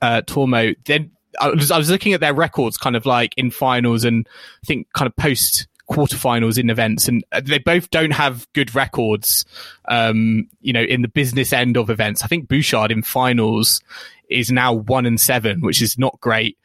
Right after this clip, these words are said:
Sorribes Tormo, I don't think was a, had a very good record post kind of quarterfinals as well. So you could see it meant a lot to her, um, <laughs> in her reaction,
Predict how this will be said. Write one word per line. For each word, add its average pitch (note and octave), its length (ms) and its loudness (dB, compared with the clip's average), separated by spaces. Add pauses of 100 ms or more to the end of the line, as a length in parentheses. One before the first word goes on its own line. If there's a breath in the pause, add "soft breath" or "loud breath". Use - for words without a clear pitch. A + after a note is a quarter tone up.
(220 soft breath)
Sorribes D3 500 2
Tormo, C3+ 320 2
I A2+ 80 2
don't C3 220 0
think C3 120 -2
was A#2+ 120 2
a, B2 80 2
had B2+ 220 0
a A#2 40 -2
very A#2 260 0
good A#2 180 -4
record A2+ 460 -2
post - 300 -2
kind A#2 120 0
of G#2+ 100 -6
quarterfinals A#2 760 0
as A2 120 0
well. A2+ 260 2
So A#2 340 2 (380 loud breath)
you C3+ 100 0
could - 140 -4
see E3+ 200 2
it C#3 100 -2
meant D3+ 320 2
a B2 60 2
lot B2+ 320 2
to B2+ 120 -2
her, A2 360 0 (220)
um, A2+ 540 2
<laughs> - 40 -6
in B2+ 280 0
her C3+ 140 2
reaction, B2+ 720 0